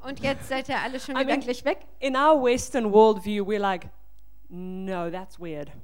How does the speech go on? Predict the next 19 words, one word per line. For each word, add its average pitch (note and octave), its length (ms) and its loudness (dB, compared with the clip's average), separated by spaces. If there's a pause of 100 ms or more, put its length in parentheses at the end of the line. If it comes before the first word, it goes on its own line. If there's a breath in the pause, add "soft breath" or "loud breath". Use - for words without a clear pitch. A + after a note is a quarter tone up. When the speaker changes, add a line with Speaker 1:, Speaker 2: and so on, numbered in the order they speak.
(380 soft breath)
Speaker 1:
Also C#4 220 -6
in C4 160 -4
unserer E4+ 320 -4
westlichen D#4+ 540 -6
Weltanschauung C#4+ 920 -4
denken B3+ 260 -8
wir, A#3 140 -10
"Nee, A3 240 -12
das B3 220 -12
ist - 420 -12
komisch." - 380 -14 (400 soft breath)
Speaker 2:
Things F4 200 -4
like E4 160 2
that C4+ 160 4
belong B3 400 2
to A#3+ 320 -4 (240)
nights A#3 340 -2
like A#3 160 0
tonight, A3+ 340 -2